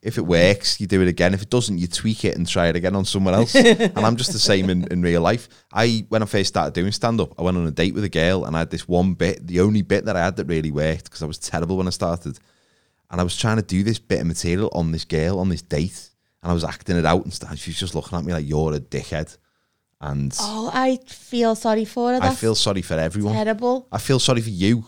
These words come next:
Speaker 1: having just told you this story, <laughs> 'cause it's, I feel awkward thinking
Speaker 2: I just
Speaker 1: about it.
Speaker 2: wonder if, if I, when I was a single, a, a single young woman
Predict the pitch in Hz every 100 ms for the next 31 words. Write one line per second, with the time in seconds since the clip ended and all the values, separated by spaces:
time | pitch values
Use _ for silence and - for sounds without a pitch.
0 | - 98 95 87 - 87 90 90 92 -
1 | 80 - 147 - - 143 123 104 131 117
2 | 98 98 - 92 - - _ 92 90 392
3 | - - - 285 285 339 302 202 - 202
4 | 190 190 208 202 208 208 208 202 - 208
5 | 202 196 196 - 185 226 196 190 185 -
6 | _ 180 190 180 180 180 190 226 170